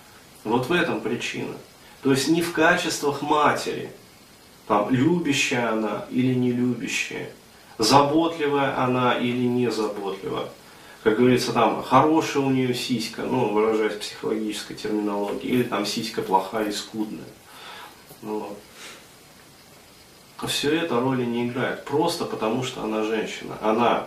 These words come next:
физически не может дать мальчику того, что ему должен дать отец. То есть причина, она на самом деле простая. Её не нужно, как говорится, там, э, писать диссертации и доказывать. Она очевидна.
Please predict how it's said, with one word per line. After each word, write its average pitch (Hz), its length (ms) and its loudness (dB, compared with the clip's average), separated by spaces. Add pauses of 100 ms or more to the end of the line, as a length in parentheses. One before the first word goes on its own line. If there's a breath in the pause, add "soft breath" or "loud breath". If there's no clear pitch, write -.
физически - 880 -4 (540)
не 110 160 2
может 123 500 2 (160)
дать 110 420 2 (300)
мальчику 131 680 -2 (120)
того, 123 360 0
что - 220 -6
ему 101 180 -6
должен 104 380 -4
дать 104 220 -6
отец. - 440 -8 (1400)
То 113 60 -2
есть 110 160 -2
причина, 180 540 0
она 127 120 -2
на 135 120 -2
самом 139 280 -4
деле 131 160 0
простая. 113 640 -4
Её 113 240 0 (260 loud breath)
не 123 80 2
нужно, 143 320 0
как 107 160 -4
говорится, 113 460 0
там, 90 320 -6 (180)
э, - 220 -6
писать 104 360 -2
диссертации 127 640 -4
и 104 40 -8
доказывать. 104 540 -2
Она 104 220 -4
очевидна. 120 540 -6